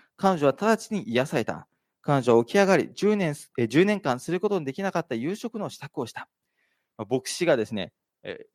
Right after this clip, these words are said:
病気の人のところに行って、そして癒していった。まあ、そんな話が出てきます。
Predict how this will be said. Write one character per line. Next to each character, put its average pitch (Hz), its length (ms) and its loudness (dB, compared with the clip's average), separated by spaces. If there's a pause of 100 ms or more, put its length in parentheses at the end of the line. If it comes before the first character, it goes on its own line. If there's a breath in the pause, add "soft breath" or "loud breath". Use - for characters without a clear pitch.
病 147 180 2
気 147 80 -12
の 127 80 -8
人 156 120 -10
の 139 80 -6
と 147 120 -12
こ 208 100 -6
ろ 208 80 -6
に 180 80 -12
行 160 80 -16
っ - 20 -20
て、 - 80 -12
そ 175 140 -12
し - 60 -14
て 165 120 -2
癒 143 260 2
し - 80 -10
て 196 100 -2
い 143 40 2
っ - 40 -12
た。 - 200 -14 (200)
ま 143 120 -10
あ、 - 20 -6
そ 208 160 -8
ん 214 120 -6
な 185 80 -2
話 170 340 -2
が 101 140 -4 (100)
出 123 80 -6
て 110 80 -6
き - 80 -12
ま - 140 -20
す。 - 120 -20